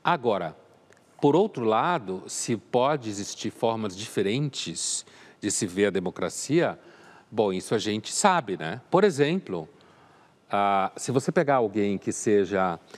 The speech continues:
fiel a uma tradição marxista, né? Um entendimento, digamos, socialista de sociedade, crítica ao capitalismo, ele vai dizer pra você que a democracia tem que ser econômica, antes de tudo.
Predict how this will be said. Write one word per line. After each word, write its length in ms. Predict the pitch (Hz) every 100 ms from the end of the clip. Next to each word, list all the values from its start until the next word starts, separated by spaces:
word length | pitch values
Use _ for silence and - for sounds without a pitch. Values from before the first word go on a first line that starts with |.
| -
fiel 420 | - - 110 107
a 40 | 107
uma 180 | 95 95
tradição 760 | 98 - - 101 101 92 85 80 _ _ _ _ _ _
marxista, 1080 | - 95 87 - - 117 123 113 - - 82 - _ _ _
né? 300 | 101 131 160 - _ _ _ _ _ _ -
Um 320 | 98 95 95
entendimento, 840 | 98 - 110 92 92 101 101 95 87
digamos, 840 | 90 95 92 92 85 - - - _ _ _ _ _ _
socialista 880 | - - - 101 87 87 104 - 92
de 100 | -
sociedade, 880 | 95 - 92 78 92 110 107 95 82
crítica 440 | - 101 92 -
ao 20 |
capitalismo, 920 | 87 92 - 85 82 104 127 - 82 80 - - -
ele 120 | - 139
vai 100 | 170
dizer 160 | 147
pra 160 | 139 113
você 300 | 117 - 131
que 100 | 151
a 20 |
democracia 680 | 143 139 135 120 - - 131
tem 160 | 151
que 80 | 147
ser 120 | -
econômica, 760 | 139 - 160 156 131 120 98 90
antes 140 | 78
de 120 | - -
tudo. 320 | - -